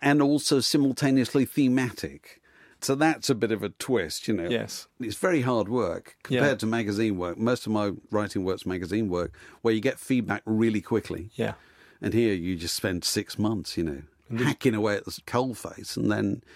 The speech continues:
Speaker 1: you send it off.
Speaker 2: And did you listen to a lot of the music to relive it?
Speaker 1: Absolutely. Definitely. Um,
Speaker 2: I suppose it's essential, really, for this,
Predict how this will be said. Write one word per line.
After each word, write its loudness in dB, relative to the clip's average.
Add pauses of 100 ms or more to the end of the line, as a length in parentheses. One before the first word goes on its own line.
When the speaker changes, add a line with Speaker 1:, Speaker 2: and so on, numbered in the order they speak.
Speaker 1:
you 0
send 4
it 0
off. -6
Speaker 2:
And -2
did 0
you 2
listen -2
to 0
a 4
lot 2
of -4
the -2
music 0
to -2
relive 4
it? 2
Speaker 1:
Absolutely. 0 (340)
Definitely. -2 (160)
Um, 2
Speaker 2:
I 4
suppose 4
it's -4
essential, -4
really, -4
for -6
this, -4